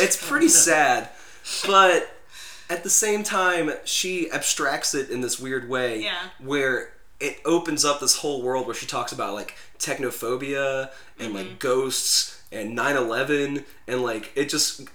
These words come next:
Speaker 1: it's
Speaker 3: Yeah.
Speaker 1: so much more than just watching this,
Speaker 3: Yeah.
Speaker 1: like, dog die.
Speaker 3: No,
Speaker 1: And
Speaker 3: that sounds super interesting.
Speaker 2: Yeah.
Speaker 1: Yeah.
Speaker 3: Yeah.
Speaker 1: Um,
Speaker 2: We'll have to watch that
Speaker 3: God.
Speaker 2: soon.
Speaker 1: and it's definitely kinda like A Page of Madness, too, in that it's just, like, a flood of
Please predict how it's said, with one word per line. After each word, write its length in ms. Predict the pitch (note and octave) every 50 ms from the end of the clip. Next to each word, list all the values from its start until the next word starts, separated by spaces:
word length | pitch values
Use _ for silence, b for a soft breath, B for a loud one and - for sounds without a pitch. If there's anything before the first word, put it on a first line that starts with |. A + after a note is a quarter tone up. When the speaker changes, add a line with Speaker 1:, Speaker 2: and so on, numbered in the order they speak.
| -
Speaker 1:
it's 180 | - C3+ C3+ -
Speaker 3:
Yeah. 40 | -
Speaker 1:
so 320 | - - - - F3+ F3+ F3+
much 200 | E3+ E3 D3+ D#3
more 220 | D#3 D3+ D3+ D3
than 140 | C3+ C3+ B2
just 180 | B2 C3 B2 -
watching 300 | C3 B2 - - C3 A#2+
this, 160 | A2+ - C#4
Speaker 3:
Yeah. 80 | C4 G#3
Speaker 1:
like, 80 | F3 -
dog 260 | A2+ G#2+ G#2+ G#2 -
die. 280 | - - F#2 - - - -
Speaker 3:
No, 100 | C4 - C4+
Speaker 1:
And 140 | A#3+ A#3 A3+ - -
Speaker 3:
that 180 | - C#4 C#4 -
sounds 500 | - - C4+ B3 A#3+ A#3 A#3 A3+ G3+ - - - - - - - - -
super 400 | - - - - C#4 G#3 G#3 G#3+
interesting. 600 | G3 G#3 G#3+ - G#3 G3+ G3 - - G#3 G#3 G#3
Speaker 2:
Yeah. 160 | G#3+ - D4+
Speaker 1:
Yeah. 140 | D#4 C#4 A3+
Speaker 3:
Yeah. 220 | A3 F#3+ E3+ - - - - B B B B B B B B B
Speaker 1:
Um, 400 | - C3+ C3 A#2+ A#2 A2+ A2 G#2 -
Speaker 2:
We'll 120 | A#2+ A2 G2+
have 120 | G2+ -
to 180 | - A2+ G#2+ G2+
watch 360 | F#2 G2+ G#2 G#2 G2+ - - -
that 440 | G#2 G#2 G#2+ - - - A#2 -
Speaker 3:
God. 100 | - - -
Speaker 2:
soon. 320 | A#2 A2+ A2 A2+ A#2+ A#2 - - - -
Speaker 1:
and 100 | D#3 E3
it's 140 | F#3+ F#3+ -
definitely 280 | - B3 - F#4 F4+ -
kinda 180 | B3+ A3+ G#3+
like 120 | G#3 G3 F3+
A 60 | E3
Page 260 | - F#3+ E3 E3 D#3+
of 80 | D#3+ C3+
Madness, 440 | C3+ C#3 C#3 D3+ D3 C3+ B2+ B2 -
too, 280 | - - D3 D3 C#3+ B2+
in 140 | B2 B2 A#2+
that 220 | B2 A#2+ - -
it's 160 | A2+ A#2 -
just, 220 | - D3+ C#3 C3+ -
like, 100 | D3+ D#3
a 60 | D3+
flood 460 | D3 - - - B2 A2+ A#2+ B2+ B2+
of 100 | C3 C3